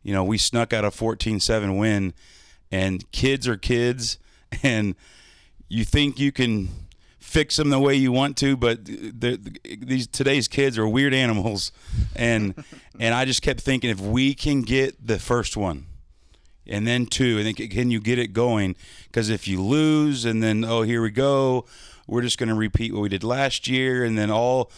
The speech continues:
all these doubts that are in the back of these kids' heads are gonna start to s-, to, to seep out, 'cause they,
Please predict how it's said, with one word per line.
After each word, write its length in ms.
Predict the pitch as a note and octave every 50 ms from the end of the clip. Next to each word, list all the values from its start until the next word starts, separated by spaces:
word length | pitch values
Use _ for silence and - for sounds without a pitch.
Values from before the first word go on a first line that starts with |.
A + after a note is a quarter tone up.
| - - - - -
all 200 | - A#2+ C3 C3
these 260 | C3+ C#3+ C#3+ A#2+ G#2+
doubts 520 | G2+ A2 A2+ A#2 A#2+ A2+ A2 - G#2+ -
that 120 | - A2 G#2+
are 40 | G#2
in 80 | G2+
the 60 | G2+
back 260 | F2+ G#2 A#2 A#2 A2 -
of 80 | G#2+
these 160 | G#2+ F#2+ -
kids' 260 | - - A2 G2+ - -
heads 400 | A2+ A2 G#2+ G#2 G2+ F#2+ F#2 G2
are 80 | G2
gonna 140 | G2 G2 F#2
start 280 | - - A2+ G#2+ G2 -
to 80 | - F2
s-, 120 | - -
to, 320 | - - - G2 F2+ E2+ - - - - - - - -
to 120 | - G#2
seep 360 | F#2+ - - A#2+ A2+ G2 - G#2
out, 300 | G2+ G2+ G2+ F#2+ - -
'cause 160 | - F#2+ F2
they, 200 | A2 A2 G2+ F2